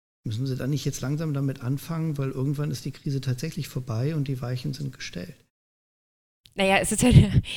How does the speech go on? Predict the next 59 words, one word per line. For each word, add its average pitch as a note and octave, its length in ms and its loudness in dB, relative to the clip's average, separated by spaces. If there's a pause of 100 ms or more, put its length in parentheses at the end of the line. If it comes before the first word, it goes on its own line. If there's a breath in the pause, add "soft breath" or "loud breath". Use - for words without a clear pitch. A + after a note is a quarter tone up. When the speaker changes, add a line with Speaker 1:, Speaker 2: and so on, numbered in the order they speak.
(140 loud breath)
Speaker 2:
also C#4 120 0
es - 100 0
ist - 40 2
nicht A3+ 220 6
so, B3+ 80 10
dass A3+ 240 6
wir G3+ 80 4
das, G3+ 180 6
äh, G3 220 4
nicht G#3 180 0
gefordert A3+ 380 6
hätten. G3 180 0
Auf F#3 140 0
uns G#3 140 0
hört A3+ 160 0
ja F#3+ 100 0
keiner. F#3 300 6
<laughs> C#3 60 12
Nein, G3 220 6
also F3 160 2
ich F#3 100 4
meine, G3 220 10 (340 loud breath)
wir G3 180 4
haben G3+ 120 6
ja F#3+ 160 8
schon, G3 260 2
äh, F3+ 280 2
in F#3 100 0
den F3+ 100 0
letzten F#3 280 2
Jahren G3+ 260 4
immer G3 280 4
wieder A3+ 200 4
gefordert, F3+ 480 2
dass F3+ 160 -4
wir F3+ 80 2
hier, F#3 320 2 (320 loud breath)
ähm, F3+ 300 2
Regulierung F3+ 720 4
brauchen. G#3 520 6
Und, F3+ 320 -2
äh, F3 220 2
nicht F#3 180 0
nur F3 160 4
wir F#3+ 160 4
als - 160 2
Linke, G#3 320 2
sondern F3 240 0
auch E3+ 120 0
die E3+ 120 -6
Gewerkschaften E3 760 0
fordern D#3+ 420 2
das D#3 180 -4
ja D#3 100 -4
ganz E3 240 -10
klar, E3 300 -10
ja, G3+ 140 -6
dass G3 160 -2
es, F3+ 120 -2